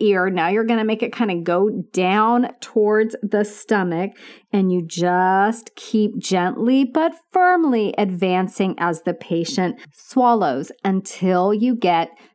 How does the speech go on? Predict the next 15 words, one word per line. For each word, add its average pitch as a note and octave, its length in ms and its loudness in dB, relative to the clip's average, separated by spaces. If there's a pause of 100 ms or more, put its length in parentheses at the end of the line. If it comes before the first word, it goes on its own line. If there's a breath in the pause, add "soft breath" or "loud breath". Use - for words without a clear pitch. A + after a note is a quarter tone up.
(120)
to F#3+ 400 2
that A3+ 300 0
mark B3+ 640 2
or F#3 80 0
that F3 300 0 (280)
line G3 600 0
that F3+ 200 0
you E3+ 420 0
measured F3+ 680 0
for. D3 540 -2 (1200 soft breath)
You're F#3 140 0
not A#3 260 0
quite - 280 0
done F4 220 2
yet. G#3 320 2